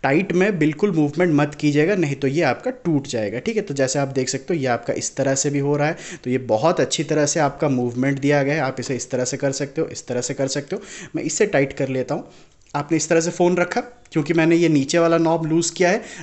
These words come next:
आप इसे मोबाइल को इस तरह से भी रोटेट कर सकते हो। तो ये आपका थ्री सिक्सटी डिग्री रोटेट होगा, आप जिस तरह से चाहो उस तरह से रोटेट कर पाओगे। Similarly, ये अभी आपका हॉरिजॉन्टल व्यू में है, यानी जब आप, अ, वीडियो कुछ बनाओगे या कुछ करोगे तो इस तरह से फ़ोन रहेगा। अगर आप इसे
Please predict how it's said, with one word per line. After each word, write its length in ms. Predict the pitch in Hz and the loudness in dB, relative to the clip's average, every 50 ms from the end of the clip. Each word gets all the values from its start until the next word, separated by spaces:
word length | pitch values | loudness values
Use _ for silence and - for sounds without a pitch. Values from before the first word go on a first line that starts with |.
| - | -6
आप 160 | 120 123 127 135 | -4 -4 -2 -2
इसे 140 | - 151 139 | 0 2 2
मोबाइल 320 | 135 123 127 131 135 135 | 2 2 2 2 2 2
को 120 | 135 165 - | 2 2 0
इस 160 | 110 - - - | 0 -2 -4 -2
तरह 160 | 135 135 131 | 0 0 2
से 120 | - 143 143 | 2 0 0
भी 120 | 143 143 | 0 0
रोटेट 420 | 135 123 113 - - 143 147 143 - | 0 0 -2 -2 -2 -2 -2 0 0
कर 160 | 151 143 135 | 0 0 0
सकते 320 | 135 - 139 131 - - 147 | 0 0 -2 -2 -2 0 0
हो। 200 | 156 185 220 - - - - - - - - - | 0 0 -2 -6 -12 -20 -20 -20 -20 -20 -10 -6
तो 80 | 131 | -4
ये 80 | 123 123 | 0 2
आपका 280 | 123 123 123 - - 143 | 2 2 2 0 -2 -4
थ्री 220 | 147 - 175 196 | -4 -2 -2 -2
सिक्सटी 300 | 190 190 175 - - 175 | 0 0 -2 -2 0 0
डिग्री 260 | 160 143 135 139 139 135 | 2 2 2 2 2 2
रोटेट 360 | 131 123 123 - 139 139 143 | 2 0 0 0 -2 0 0
होगा, 200 | 139 135 156 170 | 0 0 0 0
आप 120 | 156 123 120 | -2 -2 -4
जिस 200 | 135 135 - - | -6 -8 -6 -2
तरह 160 | 139 143 139 | -2 -2 -2
से 120 | - 143 | -2 -4
चाहो 240 | 131 139 131 143 135 | -4 -2 -2 -2 -2
उस 140 | 120 - - | -4 -6 -6
तरह 140 | - 120 123 | -6 -4 -4
से 140 | - - 135 | -2 -2 -2
रोटेट 340 | 127 123 123 143 143 143 - | -4 -2 -2 -2 -4 -2 -2
कर 160 | - 147 143 | -2 -4 -2
पाओगे। 360 | - 160 156 156 156 190 214 208 - - - - - - | -2 0 0 0 0 -2 -2 -4 -6 -14 -16 -12 -6 -4
Similarly, 560 | - - 160 165 175 160 151 143 143 180 240 - - - - - _ _ _ _ _ _ _ _ _ _ _ _ - | -2 2 4 4 6 6 4 4 2 0 -4 -6 -10 -16 -20 -20 _ _ _ _ _ _ _ _ _ _ _ _ -6
ये 220 | 139 135 147 160 165 | -2 2 4 4 6
अभी 240 | 147 131 151 165 165 | 4 4 2 2 2
आपका 320 | 147 131 - - - 240 240 - | 2 2 0 -2 -2 -4 -4 -4
हॉरिजॉन्टल 680 | - - 147 139 147 160 160 151 180 180 180 190 190 180 | -2 0 0 2 4 4 4 4 2 2 2 2 2 2
व्यू 180 | 139 147 147 143 | 2 4 4 4
में 120 | 143 143 135 | 4 2 0
है, 100 | 175 - - - - - - | -2 -6 -8 -10 -10 -6 -2
यानी 160 | 143 147 151 | 0 2 2
जब 140 | 143 151 156 | 2 2 2
आप, 200 | 160 156 156 - 143 | 0 -2 -2 -2 -2
अ, 500 | 135 127 127 117 - - - - - 151 | 0 0 -2 -4 -8 -14 -18 -14 -6 -2
वीडियो 320 | 139 139 139 151 160 160 160 | 0 2 4 6 6 4 4
कुछ 220 | 160 160 143 - - | 2 -2 -4 -2 0
बनाओगे 360 | 139 135 139 143 147 143 147 | 0 2 2 2 2 4 2
या 100 | 151 147 | 2 2
कुछ 160 | 147 160 151 | 0 -4 -2
करोगे 300 | - 151 131 135 147 185 | 0 0 0 0 0 0
तो 60 | 196 | 0
इस 160 | 160 143 - - | 0 0 0 0
तरह 120 | 151 147 | 0 0
से 120 | 147 147 143 | 0 0 -2
फ़ोन 160 | 139 135 131 | -4 -4 -2
रहेगा। 160 | 135 147 135 | -2 -2 -2
अगर 160 | 139 147 156 | -2 -2 -2
आप 120 | 170 170 180 | -2 -2 -2
इसे 140 | 175 190 | -4 -6